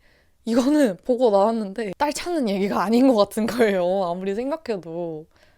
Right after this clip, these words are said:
그냥 딸 찾는 거는 그냥 명목상의 이유로 이 영화에서 던져주는 뭔가 그냥 시작을 위한 거였고, 이 여정, 이 과정, 이 갑자기 모르는 사람들이랑 딸을 찾게 되면서 너무 갑작스럽게 사고를 당하고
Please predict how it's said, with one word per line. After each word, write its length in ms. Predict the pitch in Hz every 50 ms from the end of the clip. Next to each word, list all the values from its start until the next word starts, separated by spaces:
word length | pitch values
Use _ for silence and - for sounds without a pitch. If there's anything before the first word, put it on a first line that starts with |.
| _ _ _ _
그냥 180 | 277 247 208 - -
딸 240 | 294 320 359 370 359
찾는 400 | - - 440 392 370 359 330 285
거는 320 | 254 240 233 240 247 254 240
그냥 360 | - 208 202 196 180 170 160
명목상의 880 | 170 185 190 214 240 269 302 330 330 - - 285 269 247 220 190 160 151
이유로 520 | 170 185 202 214 214 202 185 208 220 196
이 140 | 185 180 170
영화에서 400 | 175 175 180 202 208 196 175 185
던져주는 640 | - - 311 381 381 370 339 285 247 214 190 175 170
뭔가 260 | 170 185 190 185 170
그냥 220 | - 190 180 170
시작을 580 | - - - - - 381 381 381 - 285 240 202
위한 280 | 190 185 185 175 175
거였고, 460 | 165 160 160 160 - - - 196 170 156 - -
이 240 | 208 185 160 151
여정, 500 | 165 170 185 196 190 214 185 175 156 156 - _ _ _ _ _ _ _ _ -
이 120 | 196 175 -
과정, 540 | - - - 170 180 196 202 214 185 175 156
이 80 | - 208
갑자기 380 | - - 196 - - 214 196 185
모르는 440 | 165 185 214 220 277 269 254 233 220
사람들이랑 640 | 240 269 269 269 269 254 220 214 202 185 196 196
딸을 280 | - 285 302 302 294 277
찾게 320 | - - 302 _ - 277
되면서 580 | - - 208 196 190 196 190 196 196 247 294 320 -
너무 400 | 214 240 254 285 302 330 330 277
갑작스럽게 800 | - - 208 _ - 262 - - - - 226 208 202 - - 196
사고를 500 | - - - 294 277 - 294 277 269 233
당하고 600 | - - 196 180 180 185 190 196 226 277 359 -